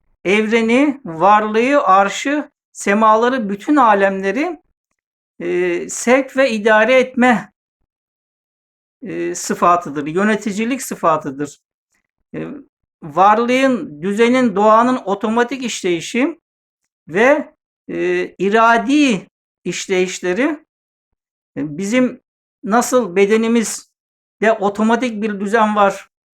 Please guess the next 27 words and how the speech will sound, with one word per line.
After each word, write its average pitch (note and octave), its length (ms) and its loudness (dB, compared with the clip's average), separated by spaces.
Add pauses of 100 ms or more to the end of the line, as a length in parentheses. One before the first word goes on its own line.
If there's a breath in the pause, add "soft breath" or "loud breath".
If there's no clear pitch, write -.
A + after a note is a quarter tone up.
(160)
bizim, G3+ 720 -4
e, F#3+ 400 -8
açık G3 400 -2
bir A3 100 -4
müdahalemiz G3+ 680 0
olmadan G#3 720 0 (460)
otomatik A3 680 -2
bir G#3+ 80 -6
şekilde, G3+ 760 -4 (220)
e, F3 300 -2
işleyen G#3 640 -2
bir, G#3 320 -6
e, F3 260 -4 (140)
vücut F#3 600 -6
düzenimiz G3 540 -4
varsa B3+ 600 0 (480)
ve G3 220 0
bu C4 280 -2
otomatik A#3 500 -2
işleyen G#3 460 -4
vücut A3+ 300 -6
düne-, G#3 380 -6
düzenimizde G3+ 600 -4
biz A3+ 160 -8
nasıl B3 280 -2
irade G3+ 400 2
sahibi, G3+ 640 0